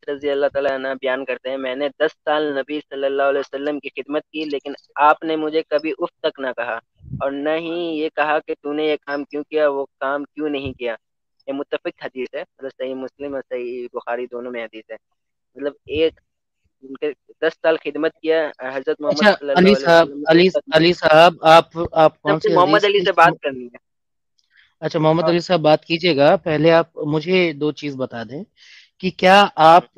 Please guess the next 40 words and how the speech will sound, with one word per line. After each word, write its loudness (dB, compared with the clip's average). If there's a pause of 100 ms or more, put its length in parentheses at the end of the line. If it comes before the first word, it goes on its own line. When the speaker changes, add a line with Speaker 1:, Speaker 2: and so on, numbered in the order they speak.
(120)
Speaker 2:
ये 2
दुआ 6
पढ़ते -2
हैं, -2
इस 0
दुआ 2
को -6
पढ़ने -2
में 2
यकीन -4
रखते -4
हैं 0 (420)
या 6
नहीं, 2 (400)
और 6
अगर 2
यकीन 0
रखते 0
हैं 0 (360)
तो -4
इससे -2
आपको 0
क्या 2
हासिल -2
हो 0
रहा 6
है, 0 (360)
या 8
जो 2
पढ़ -2
रहा 2
है 6
उसको, -4
उससे, -6
उसको -8
क्या -4
हासिल -8
हो -10
रहा -12
है? -18